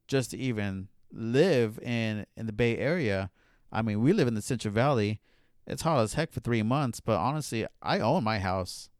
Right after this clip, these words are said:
I could own my house. I have a backyard. Uh, you know, I, I couldn't do that in, in L A. I have a friend that spends twice as much on her rent just to rent a room, n-, and not even her own apartment.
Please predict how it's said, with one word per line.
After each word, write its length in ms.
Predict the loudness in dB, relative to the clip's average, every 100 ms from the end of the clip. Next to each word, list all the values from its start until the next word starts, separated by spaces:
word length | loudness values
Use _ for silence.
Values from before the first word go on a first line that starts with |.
| _ _ _ _ _ -4
I 140 | 0
could 140 | 2 2
own 140 | 2
my 120 | 2
house. 240 | 2 0 0
I 40 |
have 60 | -2
a 60 | 0
backyard. 640 | 0 -2 0 0 0 -2 _ _ _ _ _ _ 0
Uh, 180 | 0 0 -8 -20 -8
you 100 | 0
know, 220 | 2 2 0
I, 200 | -2 0
I 80 | -2
couldn't 260 | -2 -2 2
do 140 | 2
that 240 | 4 0 -4 _ _ _
in, 440 | -2 0 0 -4 -10 -8
in 280 | -6 -4 -6 -2
L 240 | 0 2
A. 160 | 2 2
I 40 |
have 120 | 0 -2
a 60 |
friend 320 | -2 -2 0
that 180 | 0 -2 _ _ _ -18
spends 560 | -4 0 0 -2 -10 _ _ _
twice 240 | -2 0 2
as 140 | 0
much 460 | 0 0 -2 -10 -12 _ _ _ _
on 340 | -2 0 2 0
her 160 | 0 2
rent 480 | 0 0 -4 -10 -20 _ _ _ _ _
just 360 | 2 2 2 -2 0
to 280 | 2 2 2
rent 260 | 0 2
a 60 | 0
room, 500 | 2 4 4 0 -4 _ _ _ _ _ _ _ _ -6
n-, 280 | -4 -4 -6
and 300 | -6 -4 0
not 160 | 0 0
even 140 | -2
her 140 | 0 0
own 140 | 0
apartment. 460 | -2 -2 -2 -6